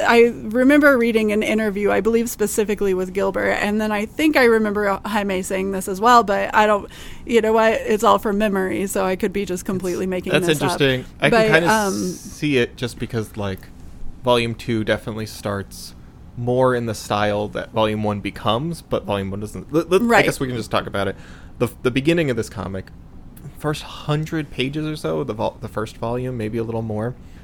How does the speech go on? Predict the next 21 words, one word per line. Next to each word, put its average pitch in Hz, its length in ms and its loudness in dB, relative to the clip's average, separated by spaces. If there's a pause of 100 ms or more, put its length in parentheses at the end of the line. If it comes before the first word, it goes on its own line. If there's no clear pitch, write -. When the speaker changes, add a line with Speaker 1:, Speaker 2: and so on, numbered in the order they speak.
(160)
Speaker 2:
is 117 160 -4
very, 120 720 2 (240)
like, 107 240 -6 (160)
it - 220 -8
jumps 151 360 -6
all 139 160 2
over 113 200 0
the 113 100 -2
place. 107 560 -6 (100)
It 110 120 -6
has 110 380 -6
these 107 200 -12
big 127 240 -2
shifts - 640 -8 (180)
in 120 160 -6
genre, 104 540 -2
like 104 160 -8
we're 110 80 -12
saying, 98 320 -8
in 101 100 -10
tone. 95 400 -8